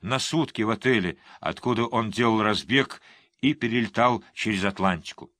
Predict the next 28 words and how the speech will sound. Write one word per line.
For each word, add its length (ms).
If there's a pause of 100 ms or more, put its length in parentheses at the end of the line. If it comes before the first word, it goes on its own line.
До 200
самолета — 800
сутки. 680 (480)
Кустов 460
впал 460
в 100
глубокую 460
задумчивость, 760 (240)
из 180
которой 540 (300)
выходил 520
для 200
расспросов 680
об 260
Анне, 480 (380)
и 100
все 240
больше 480
и 20
больше 600 (260)
пригорюнивался. 920 (160)
Однажды 680
учудил. 580 (580)
Появился 520
вдруг 300
в 60
темных 440
очках, 640